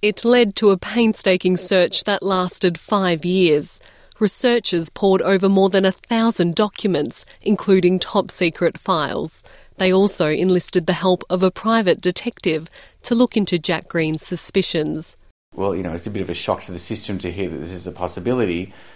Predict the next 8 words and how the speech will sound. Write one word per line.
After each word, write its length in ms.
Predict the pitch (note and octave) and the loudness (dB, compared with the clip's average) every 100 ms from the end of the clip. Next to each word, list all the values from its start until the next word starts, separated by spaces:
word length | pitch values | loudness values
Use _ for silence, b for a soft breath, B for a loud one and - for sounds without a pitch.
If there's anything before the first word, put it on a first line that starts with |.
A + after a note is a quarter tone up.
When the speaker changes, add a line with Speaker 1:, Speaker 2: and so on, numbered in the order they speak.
| B G2 | B -10
Speaker 2:
and 160 | G2 | -6
you 80 | G#2 | -4
just 120 | G2+ | -6
have 120 | G#2+ | -6
a 40 | F#2 | -4
natural 360 | F#2+ - G#2 | -4 -6 -12
curiosity, 960 | F2+ - G#2+ G2 G2+ - F2 D#2+ F#2 A#2+ - b b b b - - | -12 -8 -4 0 0 -2 -6 -6 -8 -12 -20 b b b b -14 -4
um, 500 | F#2 F2+ F2+ E2 | -2 0 -2 -6